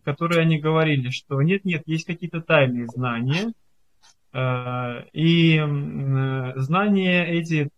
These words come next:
может быть, даже от самих апостолов, которые просто не, не всем говорили.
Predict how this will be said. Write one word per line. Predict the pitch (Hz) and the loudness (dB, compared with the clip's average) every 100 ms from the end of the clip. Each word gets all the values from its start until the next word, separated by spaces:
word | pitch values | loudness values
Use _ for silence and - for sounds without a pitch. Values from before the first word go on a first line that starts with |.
| _ _ _ | _ _ _
может | 170 165 151 | 0 2 2
быть, | 147 | 2
даже | 160 156 | 2 0
от | 151 | -2
самих | 165 165 160 - | 0 0 0 0
апостолов, | 156 156 214 165 - 123 110 113 - | -2 -2 -2 -2 -2 -8 -10 -10 -10
которые | 143 214 208 | -4 0 0
просто | 175 165 - 156 | 0 -2 -2 -2
не, | 160 170 | 0 0
не | 160 160 175 | 0 2 4
всем | 170 - 180 156 | 2 -2 -2 0
говорили. | 151 156 170 139 101 101 | 0 0 0 0 -2 -8